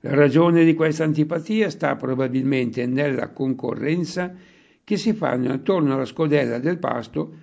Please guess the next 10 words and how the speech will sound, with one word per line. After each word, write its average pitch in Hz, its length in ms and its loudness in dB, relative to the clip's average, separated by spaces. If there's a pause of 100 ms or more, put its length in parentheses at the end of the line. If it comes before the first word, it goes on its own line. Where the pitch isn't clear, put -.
(160)
allo 170 240 2
stato 127 440 -4
di 127 220 -4
domesticità. - 1000 -6 (1040)
Il 151 180 -2
gatto, 160 420 4
che 135 120 -2
deve 139 300 2
generalmente 127 680 -2
aspettare, - 960 -6